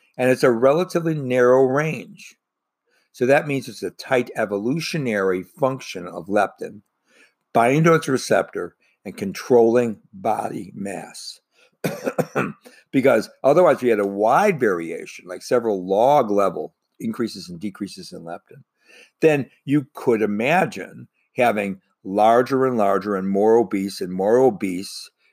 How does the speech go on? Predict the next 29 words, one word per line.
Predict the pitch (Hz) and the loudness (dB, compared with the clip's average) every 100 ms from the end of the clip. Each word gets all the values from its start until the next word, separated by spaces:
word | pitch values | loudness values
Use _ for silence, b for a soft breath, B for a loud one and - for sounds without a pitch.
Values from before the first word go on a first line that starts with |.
| _ _ _ _ _ _ _ _ _ _ _ | _ _ _ _ _ _ _ _ _ _ _
uh, | - 92 | -14 -12
breeding | 92 - 123 143 156 156 | -14 -2 4 4 4 0
population. | 127 113 - 107 101 92 95 - - 92 _ _ | -2 -2 2 2 2 0 -4 -14 -20 -20 _ _
And | 117 | -4
that | 120 160 | 0 0
could | 160 147 | 0 -2
even | 110 113 | -2 -4
be | 113 | -6
selected | - 117 139 175 - - | -4 -4 -4 -6 -12 -16
for, | - - - _ _ _ | -18 -20 -20 _ _ _
'cause | 123 135 | -6 -2
as | 135 | 2
long | 151 | 2
as | 147 | 2
you | 135 | 2
have | 117 | 2
enough | 107 110 104 - | 0 -2 -4 -6
leptin | 110 123 - 101 92 b b b | 0 0 2 -4 -6 b b b
to | - | -12
stop | - - - 139 127 113 | -8 -6 0 2 4 2
at | 98 | -4
some | - - 104 92 | -2 -2 0 -4
point, | - 175 123 - | -4 -2 -2 -6
some | - 131 | -4 -2
other | 117 135 104 | 0 0 -2
set | - 92 - | -4 -8 -8
point | - 90 | -16 -16
higher | 120 95 87 127 | -12 -8 -2 -2
up, | 127 - | -4 -10